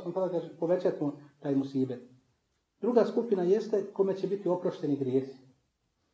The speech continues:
I treća skupina bit će, znači, oprošteni grijesi i posebnu će nagradu imati opet na, na, na ahiretu. Prva skupina jeste, <clears throat> „Ida ahabba Allahu qauman ibtalahum, faman radiya lahu falahu rida, wa man sakhita falahu sakhat.”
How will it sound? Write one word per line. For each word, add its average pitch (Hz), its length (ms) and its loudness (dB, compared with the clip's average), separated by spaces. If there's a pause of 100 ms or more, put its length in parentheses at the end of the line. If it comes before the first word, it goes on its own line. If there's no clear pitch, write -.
(480)
I 135 120 -12
treća 233 300 4
skupina 214 520 2 (520)
bit 233 200 -2
će, 202 100 6
znači, 175 260 -2
oprošteni 226 540 2
grijesi 208 380 0
i - 100 -8
posebnu 196 360 4
će 165 140 -2
nagradu 160 360 2
imati 165 240 -2
opet 160 220 -4
na, 139 120 -2
na, 139 200 -2
na 131 80 -6
ahiretu. 123 380 -12 (1200)
Prva 277 220 8
skupina 233 360 2
jeste, 220 460 4 (240)
<clears throat> 185 300 0
„Ida 190 140 4
ahabba 196 320 2
Allahu 185 300 4
qauman 196 240 4
ibtalahum, 180 520 0 (160)
faman 185 220 0
radiya 185 340 4
lahu 180 220 0
falahu 170 300 2
rida, 147 280 0 (360)
wa 160 100 -2
man 175 120 2
sakhita 180 420 -2
falahu 165 300 0
sakhat.” 196 320 0